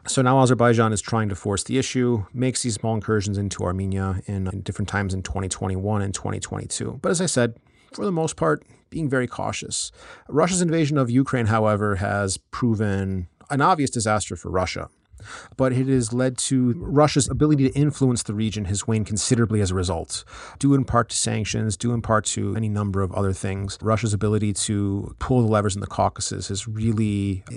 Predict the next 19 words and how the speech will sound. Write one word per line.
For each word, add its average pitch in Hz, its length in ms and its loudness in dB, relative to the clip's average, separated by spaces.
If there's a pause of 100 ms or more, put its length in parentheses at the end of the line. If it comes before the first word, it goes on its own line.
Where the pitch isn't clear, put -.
is 117 140 0
not 117 300 2
what 110 100 0
it 98 60 -4
was 95 160 -2
beforehand. 104 640 -6 (880)
And 170 460 2
what 139 340 0
Russia 170 360 2
has 135 260 6
now 123 160 4
come 120 240 0
to 107 80 0
understand 117 680 0
is 110 100 2
that 104 320 2
because 156 560 0
Azerbaijan 113 720 0
has 101 560 -2